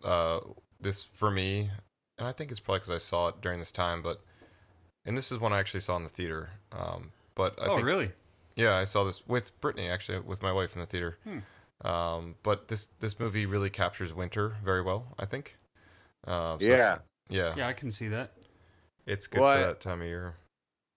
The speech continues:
Speaker 3: I showed my girlfriend before and after, and she was like, "Are you fucking kidding me?"
Speaker 2: Mm.
Speaker 3: And I was like,
Speaker 1: <laughs>
Speaker 3: "No," like, she was possessed, or apparently possessed for, like, twenty-seven months. Like,
Speaker 2: Yeah.
Speaker 3: yeah, like,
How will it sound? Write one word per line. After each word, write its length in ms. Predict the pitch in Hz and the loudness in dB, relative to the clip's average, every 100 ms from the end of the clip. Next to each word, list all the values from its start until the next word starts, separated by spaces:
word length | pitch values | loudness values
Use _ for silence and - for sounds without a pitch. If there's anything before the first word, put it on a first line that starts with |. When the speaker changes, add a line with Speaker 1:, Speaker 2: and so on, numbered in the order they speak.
| - | 0
Speaker 3:
I 140 | 117 | 2
showed 240 | 120 147 131 | 2 0 0
my 160 | 117 | 0
girlfriend 580 | 98 110 113 - 110 98 | 0 2 2 2 -2 0
before 440 | 92 85 104 101 92 | -4 -2 2 4 4
and 100 | 85 | 2
after, 560 | 90 90 92 85 80 | 2 0 0 0 0
and 180 | 78 78 | -2 -4
she 120 | 95 | -4
was 140 | 90 85 | 0 4
like, 180 | 80 | 4
"Are 100 | 85 | 6
you 120 | 87 82 | 4 4
fucking 400 | - 82 - 73 | 4 2 2 -2
kidding 260 | 78 76 76 | 0 2 2
me?" 240 | 73 71 | 0 0
Speaker 2:
Mm. 340 | - 107 95 82 | -4 -2 0 4
Speaker 3:
And 100 | 82 | 8
I 80 | |
was 160 | 85 101 | 8 8
like, 180 | 82 - - | 8 8 0
Speaker 1:
<laughs> 200 | - 95 | -18 2
Speaker 3:
"No," 320 | 98 90 85 85 | 6 8 8 6
like, 440 | 82 80 78 - - - - _ _ _ _ _ _ _ _ _ _ - - | 6 6 4 -2 -16 -12 -12 _ _ _ _ _ _ _ _ _ _ -18 -8
she 180 | - 113 | 4 4
was 140 | 101 | 4
possessed, 640 | - 92 82 92 92 - - _ - | 2 0 6 8 8 4 -12 _ 4
or 260 | 95 92 | 8 8
apparently 520 | 80 - 107 104 95 | 6 4 4 6 4
possessed 600 | 87 87 76 82 82 - | 2 0 4 6 6 4
for, 120 | - 87 | 0 4
like, 200 | 82 71 | 4 4
twenty-seven 580 | 85 87 80 85 78 80 | 0 0 2 2 2 2
months. 560 | 82 82 80 - - - _ - | 4 4 2 -6 -16 -18 _ -4
Like, 280 | 82 82 80 | 4 6 6
Speaker 2:
Yeah. 180 | 101 92 - _ _ _ _ _ _ _ _ - | 2 -4 -8 _ _ _ _ _ _ _ _ 2
Speaker 3:
yeah, 320 | 92 98 87 | 8 10 10
like, 440 | 80 82 80 - | 8 6 4 0